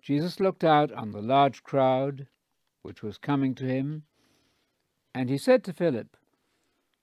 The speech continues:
"Where are we going to buy food for these people to eat?"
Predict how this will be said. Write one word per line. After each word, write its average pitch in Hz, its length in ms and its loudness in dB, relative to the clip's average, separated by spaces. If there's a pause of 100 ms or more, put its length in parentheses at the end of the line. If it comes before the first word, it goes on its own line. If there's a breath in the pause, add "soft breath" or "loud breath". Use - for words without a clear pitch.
(120)
"Where 233 540 4
are 151 160 2
we 135 120 2
going 160 280 2
to 123 100 -10
buy 123 300 -2
food 110 680 -2 (760)
for 117 180 -8
these 123 300 -4
people 107 420 -6
to 127 100 -18
eat?" 151 440 -8